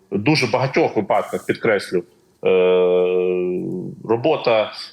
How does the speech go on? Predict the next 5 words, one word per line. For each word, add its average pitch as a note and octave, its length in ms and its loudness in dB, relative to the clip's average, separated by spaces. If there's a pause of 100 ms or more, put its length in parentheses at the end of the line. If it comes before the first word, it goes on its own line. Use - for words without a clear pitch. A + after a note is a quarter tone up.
(120)
е, G2+ 260 2
воєнкомів A#2 680 -2
переходить A#2 440 -2
межі, G2 440 -2 (140)
е, F#2 840 2